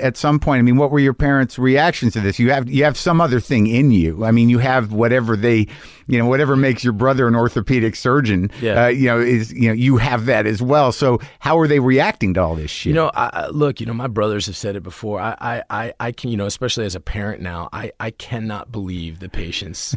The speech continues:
Speaker 2: that they fucking had with me. I mean, you know, there were times literally, <laughs> you know, where my, I remember my mother, you know, my poor mom, you saw my mother having to, you know, looking down the block, looking at what ple-, what cars are coming down, seeing if it was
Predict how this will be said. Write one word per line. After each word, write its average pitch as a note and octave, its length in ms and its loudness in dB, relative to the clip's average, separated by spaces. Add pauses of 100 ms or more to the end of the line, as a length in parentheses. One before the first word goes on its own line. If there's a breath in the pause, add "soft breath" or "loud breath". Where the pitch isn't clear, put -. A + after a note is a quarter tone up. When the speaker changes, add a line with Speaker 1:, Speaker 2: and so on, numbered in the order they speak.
Speaker 2:
that - 140 -4
they F2+ 140 -6
fucking F2+ 320 -10
had E2+ 260 -10
with - 160 -8
me. - 240 -6
I C3+ 80 -4
mean, A#2 240 -2 (340 loud breath)
you C#3+ 80 0
know, B2 120 2
there B2 120 2
were C3 120 -2
times A#2 400 -2
literally, A2+ 560 0
<laughs> A2 180 -4
you G#3 240 -4
know, B2 160 0
where B2 140 0
my, A2+ 240 0 (180 loud breath)
I - 60 -2
remember B2+ 480 2
my G#2 160 -2
mother, G2+ 560 0 (160)
you B2+ 80 -8
know, C3 40 -8
my B2 140 -6
poor C3+ 340 -4
mom, A2+ 220 -2
you B2+ 80 -4
saw A2 600 -8
my A2+ 120 -4
mother A2+ 300 -4
having A#2 340 -4
to, G#2+ 220 -4 (180 loud breath)
you B2+ 100 -2
know, A2+ 60 -4
looking C#3+ 340 -2
down A#2 220 0
the A2 100 -6
block, A2+ 320 -2
looking A#2 300 -4
at A2+ 140 -4
what G#2+ 180 -4
ple-, B2 260 -6
what A#2+ 200 -6
cars C3+ 280 -2
are A#2 40 -8
coming A2+ 180 -4
down, F#2+ 140 -4
seeing C3 260 -4
if A#2 140 -6
it A2+ 60 -12
was - 260 -10